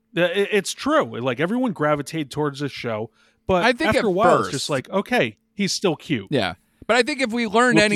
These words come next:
Speaker 2: anything
Speaker 1: Let's
Speaker 2: from
Speaker 1: move
Speaker 2: the
Speaker 1: on.
Speaker 2: Luke saga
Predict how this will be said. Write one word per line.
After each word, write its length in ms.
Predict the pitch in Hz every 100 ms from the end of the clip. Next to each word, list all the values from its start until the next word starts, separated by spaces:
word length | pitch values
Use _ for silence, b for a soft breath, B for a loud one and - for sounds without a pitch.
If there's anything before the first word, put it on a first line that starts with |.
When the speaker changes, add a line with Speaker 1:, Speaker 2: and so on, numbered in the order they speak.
| 185
Speaker 2:
anything 160 | 202 185
Speaker 1:
Let's 100 | 175
Speaker 2:
from 300 | 180 170 170
Speaker 1:
move 120 | 160 131
Speaker 2:
the 120 | 151
Speaker 1:
on. 100 | 143
Speaker 2:
Luke 200 | 240 233 _ _ -
saga 720 | - - 107 90 87 95 135